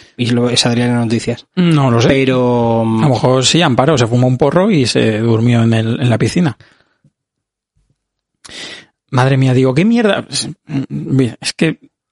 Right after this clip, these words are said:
Speaker 1: ¿Qué pasa?
Speaker 2: digo, ¿de, de dónde mierda? <laughs> ¿De dónde mierda sacaría esta noticia? La noticia es real, ¿eh?
Speaker 1: Sí.
Speaker 2: Pero ¿de dónde mierda sacaría esta noticia que viene ilustrada con una especie de, de ilustración del G T A?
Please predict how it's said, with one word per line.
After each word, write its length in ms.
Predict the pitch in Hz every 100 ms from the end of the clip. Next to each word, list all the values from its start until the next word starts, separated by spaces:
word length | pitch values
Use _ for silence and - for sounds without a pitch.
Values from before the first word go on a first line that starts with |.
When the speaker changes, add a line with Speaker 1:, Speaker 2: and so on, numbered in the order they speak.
| _
Speaker 1:
¿Qué 100 | 135
pasa? 200 | 123 -
Speaker 2:
digo, 300 | 135 139 147
¿de, 240 | 185 156 175
de 160 | 151
dónde 300 | 156 196 262
mierda? 500 | 240 214 190 156 117
<laughs> 840 | 101 - - - - _ _ - 196
¿De 120 | 170
dónde 240 | 175 208 254
mierda 300 | 214 190 170
sacaría 400 | 175 156 156 165
esta 160 | - 151
noticia? 380 | 131 156 -
La 100 | -
noticia 280 | 135 156 196
es 60 | 175
real, 280 | 127 113 107
¿eh? 140 | 214 _
Speaker 1:
Sí. 260 | - 135 131
Speaker 2:
Pero 200 | 254 156
¿de 100 | 156
dónde 320 | 165 170 220 247
mierda 320 | 226 175 156
sacaría 300 | 160 143 156
esta 140 | 160
noticia 480 | 180 156 165 220 254 - - _
que 160 | - 170
viene 240 | 180 208
ilustrada 680 | 214 170 - - 196 233 311 -
con 200 | 175 180
una 140 | 190
especie 340 | 190 202 190 220
de, 340 | 185 160 147
de 140 | 151 156
ilustración 540 | 147 131 160 123 175
del 100 | 180
G 220 | - 147
T 160 | 131 110
A? 160 | 101